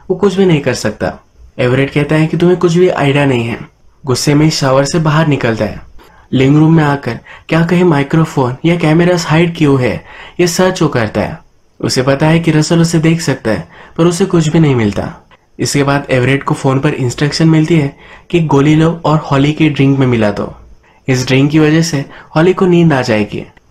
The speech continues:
हॉली भी अपने कपड़े वगैरह चेंज करती है, तो उसके बैग में sleeping pills है।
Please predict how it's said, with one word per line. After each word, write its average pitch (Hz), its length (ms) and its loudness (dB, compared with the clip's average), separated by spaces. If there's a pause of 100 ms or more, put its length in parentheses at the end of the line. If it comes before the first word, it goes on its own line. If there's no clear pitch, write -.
(120)
हॉली 156 200 2
भी 202 120 0
अपने 185 220 0
कपड़े 156 300 0
वगैरह 156 280 2
चेंज 139 320 0
करती 113 300 -4
है, 113 200 -4
तो 131 100 -2
उसके 139 200 -2
बैग 135 240 -2
में 139 140 2
sleeping 165 480 0
pills 135 320 -2
है। - 260 -6